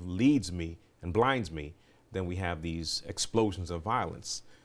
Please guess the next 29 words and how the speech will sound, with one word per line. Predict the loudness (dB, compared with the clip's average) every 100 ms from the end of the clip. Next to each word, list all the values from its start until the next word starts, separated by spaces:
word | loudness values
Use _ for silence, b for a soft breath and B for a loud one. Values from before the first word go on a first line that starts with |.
| b -6
Uh, |
we, | -4 -4 -4
we | -2
saw | 2 6 6
it | 4
recently | 0 -2 -2 0 -2 -2
in | -6 -4
a |
stairwell. | -4 0 2 2 -2 -8 _ _ _ _ _ -12 -6
Uh, | -4 -4 -4
a-, | -6 -2
and | -2 -2 -6 b b b -4
I'm | -2 0
not | 2 2 2
in | -2 -2 -2 -6 -8 -6
this | -4 -4 0
officer's | 0 0 -2 -2 -2 -4 -8 -10
position. | -4 2 4 4 0 0 -2
I | -2
don't | -2 2
know | 4 6
the | 4
individual, | 0 2 2 4 2
but | 2 0
we | 0 -2
can | -2
assume | -2 2 4 4 2 -4 B B B B 0
that | 0 2
you're | -2